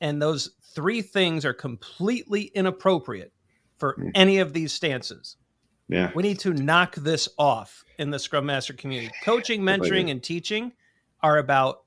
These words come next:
Speaker 1: agile skills and practices.
Speaker 2: Mm-hmm.
Speaker 1: It's not about psychoanalyzing or providing therapy to people.
Speaker 2: Or tricking people.
Speaker 1: Or ma-, or manipulating,
Speaker 2: Right,
Speaker 1: or
Speaker 2: tricking
Speaker 1: using
Speaker 2: them,
Speaker 1: neuro-,
Speaker 2: 'cause
Speaker 1: neurolinguistics to,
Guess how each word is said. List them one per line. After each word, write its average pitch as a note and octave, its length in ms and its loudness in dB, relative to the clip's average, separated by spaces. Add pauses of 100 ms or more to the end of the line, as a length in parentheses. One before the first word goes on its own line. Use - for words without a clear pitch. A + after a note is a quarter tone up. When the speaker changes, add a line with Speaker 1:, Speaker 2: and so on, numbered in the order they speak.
Speaker 1:
agile F3+ 360 4
skills D#3+ 380 -4
and B2 140 -6
practices. G3 720 -2 (400)
Speaker 2:
Mm-hmm. F2 400 -2
Speaker 1:
It's - 240 -4
not F3+ 340 4
about D3+ 400 6
psychoanalyzing C#3+ 1500 -2 (300)
or C3+ 100 -6
providing C#3 460 -2
therapy D3 640 -2
to B2 160 -12
people. - 460 -14 (360)
Speaker 2:
Or D3+ 180 12
tricking - 640 2
people. - 400 -10 (420)
Speaker 1:
Or F#3+ 260 4
ma-, F#3 240 0
or F#3+ 180 2
manipulating, C#3 1000 -4
Speaker 2:
Right, F#2 160 4
Speaker 1:
or F2+ 100 4
Speaker 2:
tricking F#3 160 0
Speaker 1:
using A2 220 6
Speaker 2:
them, A2 100 4
Speaker 1:
neuro-, F#3 200 4 (100)
Speaker 2:
'cause F#3 320 2 (300)
Speaker 1:
neurolinguistics G3 1200 0
to, C#3+ 460 -2